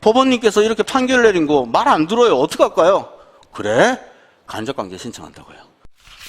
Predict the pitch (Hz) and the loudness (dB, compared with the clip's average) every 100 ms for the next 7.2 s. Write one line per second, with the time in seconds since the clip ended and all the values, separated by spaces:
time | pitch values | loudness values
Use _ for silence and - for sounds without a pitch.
0 | - - - - - _ _ _ _ _ | -18 -14 -12 -12 -16 _ _ _ _ _
1 | _ _ _ _ - _ 101 - - 123 | _ _ _ _ -20 _ -16 -8 -4 -4
2 | - 160 143 113 98 90 85 127 156 - | -4 -6 -6 -8 -12 -14 -4 -4 -4 -10
3 | - 165 135 95 95 120 101 92 120 180 | -12 -10 -10 -12 -10 -8 -6 -4 -4 -6
4 | - _ _ _ _ _ 190 180 214 151 | -12 _ _ _ _ _ -12 -4 -2 -2
5 | 110 - 90 - - - _ _ _ _ | -6 -12 -18 -18 -20 -20 _ _ _ _
6 | _ _ _ _ _ _ _ - 123 165 | _ _ _ _ _ _ _ -2 0 0
7 | 202 | -2